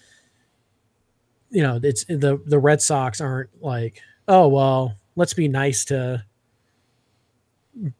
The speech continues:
uh, John Morosi and, and, and tell him we're gonna trade Nathan Eovaldi." Of course they're not gonna say, they're gonna be like, "Oh no, we like Nathan. We still think we can compete here. We're, we're gonna keep, try and sign him this offseason."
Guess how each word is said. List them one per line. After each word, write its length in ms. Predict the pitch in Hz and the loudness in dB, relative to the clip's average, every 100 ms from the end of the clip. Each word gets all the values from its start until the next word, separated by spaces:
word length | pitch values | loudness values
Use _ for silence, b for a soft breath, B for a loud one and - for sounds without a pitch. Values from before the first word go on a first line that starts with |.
| _ - | _ -6
uh, 180 | 143 123 | -4 -2
John 300 | 135 135 135 | -2 -2 -2
Morosi 560 | 127 131 123 135 113 | -2 -2 -2 -4 -6
and, 100 | 117 | -8
and, 180 | 127 131 | -8 -6
and 280 | 131 131 107 | -4 -6 -2
tell 180 | 139 131 | 0 0
him 200 | 135 123 | -2 -4
we're 120 | 123 | -4
gonna 160 | 123 | -4
trade 240 | 113 127 117 | -4 -6 -4
Nathan 340 | 123 107 120 | -6 -6 -6
Eovaldi." 440 | 110 117 110 135 120 b b b b b _ | -6 -6 -8 -12 -18 b b b b b _
Of 60 | |
course 200 | - 349 | -4 -2
they're 100 | 302 | 0
not 140 | 156 127 | 0 0
gonna 120 | 127 | -2
say, 140 | 143 | -2
they're 100 | 147 | 0
gonna 140 | 180 175 | 0 2
be 80 | |
like, 140 | 165 214 | 2 2
"Oh 100 | 262 | 0
no, 160 | 269 254 | -2 -2
we 120 | 214 | 0
like 200 | 233 226 | -2 0
Nathan. 280 | 147 120 131 | -2 0 -4
We 80 | |
still 180 | 160 220 | -2 -2
think 140 | 147 143 | -2 -2
we 80 | |
can 120 | 127 110 | -6 -6
compete 340 | 117 123 117 | -6 -6 -2
here. 160 | 139 151 | -2 0
We're, 180 | 160 | -2
we're 140 | 170 165 | -4 -4
gonna 140 | 185 | -4
keep, 320 | - 139 139 | -6 -10 -12
try 200 | - 151 | -4 0
and 100 | 160 | 0
sign 220 | - 165 247 | -2 -4 -4
him 80 | |
this 140 | 123 107 | -4 -4
offseason." 500 | 110 107 117 110 | -6 -6 -6 -6